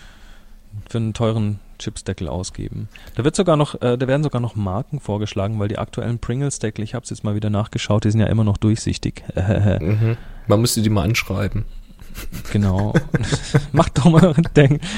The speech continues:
Speaker 1: Nee, dann kommen die noch auf dumme Ideen und verlangen mehr für ihre Chips, weil die Deckel so klasse. Nee,
Speaker 2: Ja,
Speaker 1: nee,
Speaker 2: wahrscheinlich.
Speaker 1: nee, nee, nee. Also wie gesagt, bei Lidl scheint's was zu geben und, ähm, dann gibt's noch was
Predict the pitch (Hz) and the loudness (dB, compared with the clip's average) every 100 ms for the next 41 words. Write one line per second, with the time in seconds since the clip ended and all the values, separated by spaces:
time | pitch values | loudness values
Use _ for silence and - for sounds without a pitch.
0 | 202 127 147 131 139 151 127 123 - 131 | 2 8 8 8 6 6 6 4 4 6
1 | 127 110 135 143 - 113 113 113 107 120 | 6 4 4 4 4 4 4 4 4 4
2 | 113 117 - 160 - 104 104 - - 120 | 4 2 2 -2 4 4 4 0 0 0
3 | 110 - 87 - 92 90 90 90 - 87 | -2 0 0 0 0 2 4 4 6 4
4 | 123 82 80 82 - 87 71 73 - - | 4 2 0 2 2 0 0 -4 -8 -20
5 | - - - - - - - - 120 127 | -20 -20 -20 -20 -20 -20 -4 2 4 6
6 | 143 127 123 107 107 127 170 160 143 143 | 6 6 6 4 4 4 2 2 2 0
7 | - 147 - 147 135 117 127 143 143 147 | 2 0 0 -4 -2 0 2 2 0 0
8 | 147 - - - 123 - - - - 117 | -2 -4 -20 -20 -20 -18 -18 -12 0 2
9 | 117 113 - - 107 104 104 107 101 113 | 2 0 -4 0 2 4 2 0 -2 -4
10 | - - 110 - 110 | -6 -4 -4 -2 -6